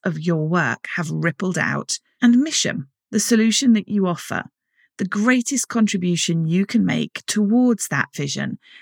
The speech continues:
based on your skills, experience,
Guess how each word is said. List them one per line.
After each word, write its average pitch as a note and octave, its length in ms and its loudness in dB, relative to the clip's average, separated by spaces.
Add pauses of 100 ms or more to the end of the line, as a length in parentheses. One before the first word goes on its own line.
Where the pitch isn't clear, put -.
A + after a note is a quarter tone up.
(120)
based F#3+ 520 -2
on F#3+ 120 4
your F#3 160 2
skills, E3+ 720 0 (280)
experience, E3+ 1000 0